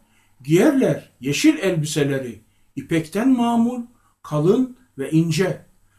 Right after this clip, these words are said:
Yaslanırlar divanlara. Ne hoş bir karşılıktır bu ve ne güzel bir koltuktur. Örnek ver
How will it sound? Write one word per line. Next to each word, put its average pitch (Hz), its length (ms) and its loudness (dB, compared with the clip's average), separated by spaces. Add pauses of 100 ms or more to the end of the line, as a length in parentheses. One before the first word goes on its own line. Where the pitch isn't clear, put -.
(200)
Yaslanırlar 180 800 -4 (220)
divanlara. 170 800 -2 (500)
Ne 202 180 -2
hoş - 400 -4
bir 165 180 0
karşılıktır 151 800 -4
bu 139 280 -6 (340)
ve 135 220 -4
ne 202 120 4
güzel 220 440 -2
bir 175 220 0
koltuktur. 175 680 -4 (2000)
Örnek 170 440 0
ver 165 180 0